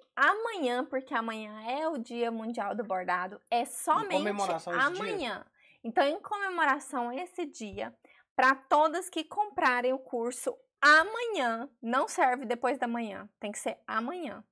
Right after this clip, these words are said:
Speaker 1: tá?
Speaker 2: Mas pode comprar hoje.
Speaker 1: Pode comprar hoje, e quem já comprou também vai ganhar. Mas pra todas que comprarem amanhã, vai ganhar de bônus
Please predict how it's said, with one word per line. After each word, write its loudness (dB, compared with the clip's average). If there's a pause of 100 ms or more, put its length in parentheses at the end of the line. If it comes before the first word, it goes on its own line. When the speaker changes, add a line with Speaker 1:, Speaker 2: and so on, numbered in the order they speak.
Speaker 1:
tá? -8
Speaker 2:
Mas -8
pode -10
comprar 8
hoje. -4 (140)
Speaker 1:
Pode 10
comprar 10
hoje, 2 (600)
e -6
quem 8
já 10
comprou 6
também 2
vai 8
ganhar. -2 (960)
Mas 4
pra 6
todas 4
que -10
comprarem 2 (100)
amanhã, 2 (1080)
vai 6
ganhar 4 (320)
de -2
bônus 0